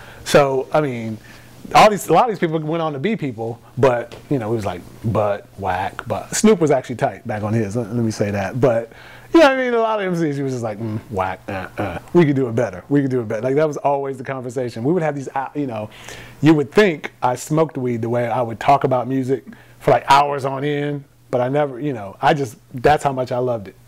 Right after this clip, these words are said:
And that's how I expressed it. We would be on the phone for, like, three hours talking about, "You remember when Eric B, what would happen if Marley Marl produced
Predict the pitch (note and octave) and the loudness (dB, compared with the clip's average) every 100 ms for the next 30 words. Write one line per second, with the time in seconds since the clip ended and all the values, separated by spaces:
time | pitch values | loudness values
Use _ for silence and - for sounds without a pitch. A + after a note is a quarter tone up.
0 | - - A#2+ A#2 B2+ A2+ A2 G#2+ - A#2 | -20 -10 -4 0 0 -2 -2 -6 -4 -4
1 | A2 A2 G#2 A#2+ G#2+ A#2 G#2+ - A#2+ G#2 | -2 -4 0 0 0 -4 -6 -2 -4 -2
2 | G2+ A2 G2+ G2+ C3 A2 G2+ G2+ - A2+ | -8 -6 -6 -2 -2 -2 -6 -8 -6 -6
3 | G2+ G#2 G2+ F#2+ - - - - - E3+ | -2 -2 -2 -4 -10 -16 -18 -18 -2 4
4 | G3+ G#3+ G3+ F#3 F#3 G#3+ G#3 F#3+ D#3+ A3+ | 6 6 2 0 0 0 0 0 0 0
5 | A3+ A3 G3 - - - B3+ A#3+ A3 A3 | 2 2 0 -4 -2 2 2 2 0 -2
6 | G#3 F3+ E3+ F#3 G3 G3+ F#3+ F3 F3 F3 | 0 -2 0 -2 -2 -4 -2 0 2 0
7 | F3+ F3+ - - D3+ C#3 F#3 F#3 | -2 -4 -16 -2 0 2 0 0